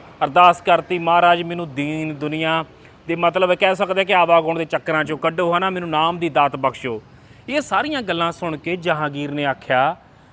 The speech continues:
"ਭਾਈ ਜੇ ਤੂੰ ਜੰਗੀਰਾਂ ਲੈਣੀਆਂ ਤੈਨੂੰ ਜੰਗੀਰਾਂ ਮਿਲ ਜਾਣਗੀਆਂ, ਪਰ ਆਹ ਦੀਨ ਜਿਹੜਾ ਕਹਿ, ਕਹਿ ਸਕਦੇ ਚੁਰਾਸੀ ਲੱਖ ਜੂਨ ਵਾਲਾ ਚੱਕਰ ਉਹ ਮੇਰੇ ਵੱਸ ਦਾ ਰੋਗ ਨੀਗਾ।"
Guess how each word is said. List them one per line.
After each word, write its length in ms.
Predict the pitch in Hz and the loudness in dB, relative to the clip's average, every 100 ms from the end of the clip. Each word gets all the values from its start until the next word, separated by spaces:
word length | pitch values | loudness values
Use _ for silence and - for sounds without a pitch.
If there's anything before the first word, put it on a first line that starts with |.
| _ - | _ -2
"ਭਾਈ 240 | 143 160 | 0 0
ਜੇ 220 | 143 156 | -2 -2
ਤੂੰ 160 | 147 170 | -2 -6
ਜੰਗੀਰਾਂ 420 | 147 135 135 139 | -6 -2 2 4
ਲੈਣੀਆਂ 280 | 139 139 143 | 4 0 -2
ਤੈਨੂੰ 200 | 160 156 | -6 -6
ਜੰਗੀਰਾਂ 380 | 135 127 127 135 | -6 -2 0 0
ਮਿਲ 200 | 147 127 | 0 -2
ਜਾਣਗੀਆਂ, 600 | 123 135 139 165 185 214 - - - | -2 -4 -4 -4 -4 -4 -10 -20 -6
ਪਰ 100 | 214 | 2
ਆਹ 80 | 220 | 2
ਦੀਨ 540 | 180 156 170 180 180 156 | 2 0 -2 -2 -4 -2
ਜਿਹੜਾ 220 | 175 180 | 0 2
ਕਹਿ, 200 | 202 190 | 0 0
ਕਹਿ 140 | 202 | -2
ਸਕਦੇ 200 | 196 220 | -4 -6
ਚੁਰਾਸੀ 400 | 220 190 175 196 | -4 0 0 0
ਲੱਖ 200 | 196 180 | 0 0
ਜੂਨ 240 | 170 170 175 | -2 -4 0
ਵਾਲਾ 200 | 180 180 | 2 2
ਚੱਕਰ 340 | - - 185 | 0 0 0
ਉਹ 100 | 214 | 0
ਮੇਰੇ 240 | 208 196 | 2 2
ਵੱਸ 240 | 175 160 147 | 4 4 4
ਦਾ 140 | 147 | 4
ਰੋਗ 220 | 151 151 | 4 2
ਨੀਗਾ।" 360 | 147 147 156 135 | 0 4 4 4